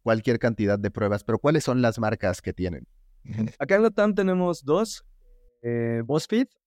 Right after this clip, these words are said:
Speaker 2: y Tasty, que ya están súper, súper establecidas en el mercado. BuzzFeed lleva nueve años en México y Tasty tiene ocho.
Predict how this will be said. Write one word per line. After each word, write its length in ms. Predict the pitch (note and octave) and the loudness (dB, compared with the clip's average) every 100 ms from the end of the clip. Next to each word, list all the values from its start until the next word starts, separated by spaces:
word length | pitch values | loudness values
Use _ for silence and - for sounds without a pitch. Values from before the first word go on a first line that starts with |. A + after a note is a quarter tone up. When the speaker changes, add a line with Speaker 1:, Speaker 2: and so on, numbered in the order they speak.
| _ | _
Speaker 2:
y 560 | - A#2 A#2 A2+ A2+ A2+ | -4 -2 0 -2 -2 -4
Tasty, 460 | - C#3+ C#3 - F#3+ | -2 -2 -2 -2 -2
que 160 | B2+ | -2
ya 80 | A2+ | -2
están 480 | A2+ - B2 A#2 A2+ | -2 -2 -2 0 0
súper, 320 | - B2 B2 | -2 -2 -4
súper 320 | A#2+ A#2 A2 | -4 -4 -4
establecidas 640 | A2 G#2 G2+ G#2 G#2 A#2+ A2 | -6 -6 -6 -6 -2 -2 -2
en 80 | G#2+ | -2
el 100 | G#2 | -2
mercado. 480 | A2 A2+ D#3 F3+ | -2 0 2 2
BuzzFeed 540 | E3+ C3+ - C#3 C3+ B2+ A2+ - _ - | 0 -2 -2 -2 0 -2 -4 -12 _ -2
lleva 360 | B2 A#2+ A#2 | 0 2 0
nueve 320 | A#2 A#2+ A#2+ A#2 | 0 0 0 0
años 500 | C#3 E3+ G3 - - _ _ _ _ _ _ _ _ _ | 2 0 0 -6 -18 _ _ _ _ _ _ _ _ _
en 60 | A2 | -6
México 580 | B2 - - F#3 A#3 - _ _ _ _ _ - | -6 -6 -2 0 0 -4 _ _ _ _ _ -2
y 120 | B2 | -2
Tasty 580 | - B2+ B2+ - C#3 B2+ | 2 2 2 0 0 0
tiene 300 | B2 A#2 G#2 | 2 2 2
ocho. 440 | B2+ D3 G3+ D#4+ | -2 0 -2 -2